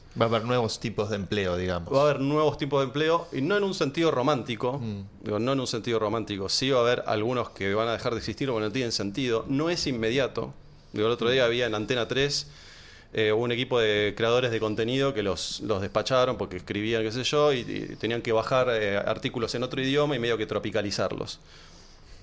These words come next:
Speaker 2: Vos decís, "Eso es sustitución laboral". No, la empresa tomó una decisión de recortar, porque lo que estaban haciendo con inteligencia artificial es de una calidad paupérrima,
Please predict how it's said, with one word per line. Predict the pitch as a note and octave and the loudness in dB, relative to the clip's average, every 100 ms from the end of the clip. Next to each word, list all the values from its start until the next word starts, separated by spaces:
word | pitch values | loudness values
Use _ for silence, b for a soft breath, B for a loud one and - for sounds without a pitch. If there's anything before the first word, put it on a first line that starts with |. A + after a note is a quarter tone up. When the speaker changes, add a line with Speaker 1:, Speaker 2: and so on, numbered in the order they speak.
| B - - - - - - - - - - | B -20 -20 -20 -20 -20 -20 -20 -20 -20 -2
Speaker 2:
Vos | C3+ C3+ | 0 2
decís, | C#3 - | 0 0
"Eso | D3+ | 0
es | E3 | 0
sustitución | A#2+ B2 A2+ A2 B2 | -2 -4 -2 -2 2
laboral". | A2 B2 C#3 G#2+ G2+ - - - | 4 4 4 2 -4 -16 -18 -10
No, | - D3 D#3 | -2 0 2
la | A2 | 2
empresa | A2+ E3 F3 - | 0 0 0 2
tomó | A#2 C#3 | 2 2
una | C#3 | 2
decisión | G#2+ B2+ C#3+ | 2 2 2
de | |
recortar, | A2+ G#2+ G2+ G2+ - D#3+ - - | 2 0 0 0 4 4 2 0
porque | G#2 G2+ G#2+ G#2 | -4 -2 -2 0
lo | G#2+ | 0
que | A2+ | -2
estaban | G#2+ D3+ D#3+ | 0 2 2
haciendo | D3 D#3+ A#2+ | 2 0 0
con | A2 | 0
inteligencia | G#2+ A2+ D3 D3 | 0 -2 -2 0
artificial | A#2 G#2 G#2 D3+ | -2 -2 0 2
es | D#3 | 2
de | C3 | 2
una | A#2+ A#2 | 0 0
calidad | A#2 A2+ C#3 | 2 4 4
paupérrima, | C3 A2+ - D3+ A#2 A2+ B2 D#3 | 4 2 4 2 2 0 -2 -2